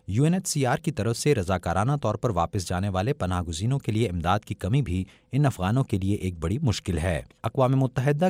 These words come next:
کے ادارہ برائے پناہ گزین یعنی یو این ایچ سی آر نے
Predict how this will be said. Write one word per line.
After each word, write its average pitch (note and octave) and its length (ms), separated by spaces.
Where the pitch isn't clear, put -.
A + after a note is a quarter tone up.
کے F3 80
ادارہ G2+ 400
برائے F2+ 240
پناہ F2 300
گزین F2 320
یعنی G#2 160
یو F#2+ 200
این F2+ 120
ایچ E2+ 120
سی F2 180
آر A#2 160
نے D#2 200